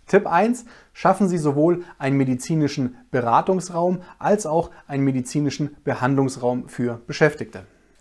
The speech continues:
Tipp zwei, schaffen Sie einen separaten und abtrennbaren Isolationsraum zur vorübergehenden Isolation möglicher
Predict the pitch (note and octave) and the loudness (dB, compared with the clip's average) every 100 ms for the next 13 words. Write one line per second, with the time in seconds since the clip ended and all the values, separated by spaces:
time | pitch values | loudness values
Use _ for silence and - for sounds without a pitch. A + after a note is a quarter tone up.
0 | - A#3 A#3 F#3 F#3+ A3 G#3+ - _ E3+ | -4 -4 0 4 4 4 -6 -18 _ 0
1 | F3 F#3+ E3 D3 C3 B2+ A#2 A#2 D3 - | 2 2 2 0 0 -2 -2 2 0 0
2 | E3+ - - - A#3 B3 - - - D#3 | -6 -6 -10 2 2 2 -8 -16 -2 -2
3 | - G3 F#3 E3+ D#3 D3+ C3 B2+ A#2+ C#3 | 0 0 4 4 4 0 2 2 0 0
4 | F#3 G#3+ F#3 F3 F3+ - - - D3 C#3 | 2 2 2 0 0 -4 -18 -6 -2 0
5 | B2 G3+ G#3+ F3+ F3 F3 E3+ D#3 - - | 2 4 4 4 2 4 2 0 -6 -2
6 | G#3 G#3+ G3+ F3+ - E3 E3+ E3 - C#3 | 0 4 4 2 0 2 2 -2 -2 0
7 | F3+ F#3 E3+ D#3+ | 2 0 -4 -6